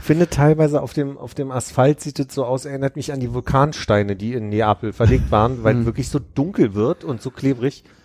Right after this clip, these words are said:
Speaker 1: So doll hab ich's noch nie, äh, wahrgenommen. Ja.
Speaker 2: Meine eigentliche Frage war ja, ob das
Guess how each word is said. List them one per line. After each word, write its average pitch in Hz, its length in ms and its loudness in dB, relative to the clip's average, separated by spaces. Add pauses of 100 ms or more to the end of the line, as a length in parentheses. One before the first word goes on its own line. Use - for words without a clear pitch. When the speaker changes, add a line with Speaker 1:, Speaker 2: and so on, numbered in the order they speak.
(120)
Speaker 1:
So 131 160 -4
doll 160 160 4
hab 190 100 2
ich's - 80 -6
noch 180 80 -2
nie, 165 220 -2
äh, 139 280 2
wahrgenommen. 113 520 0 (200)
Ja. 104 160 -2 (800)
Speaker 2:
Meine 120 200 2
eigentliche 151 300 -2
Frage 139 360 0
war 131 100 4
ja, 131 160 4
ob 123 120 -4
das - 240 -2